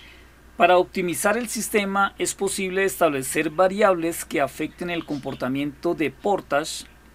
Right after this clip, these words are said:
Portage es el empaquetado que se utiliza en Gentoo Linux o el sistema de paquetes.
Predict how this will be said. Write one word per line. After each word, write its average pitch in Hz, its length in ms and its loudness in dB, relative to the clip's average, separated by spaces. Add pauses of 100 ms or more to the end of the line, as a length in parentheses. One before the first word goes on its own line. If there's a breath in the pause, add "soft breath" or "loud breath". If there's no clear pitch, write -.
Portage 220 640 4
es 165 480 -4
el 170 340 2
empaquetado 147 880 0
que 143 120 -8
se - 280 -8
utiliza 139 580 -4
en 143 120 -6
Gentoo 143 320 -4
Linux 196 500 -2
o 147 120 -2
el 135 80 -4
sistema 156 420 -4
de 170 80 0
paquetes. 185 680 -2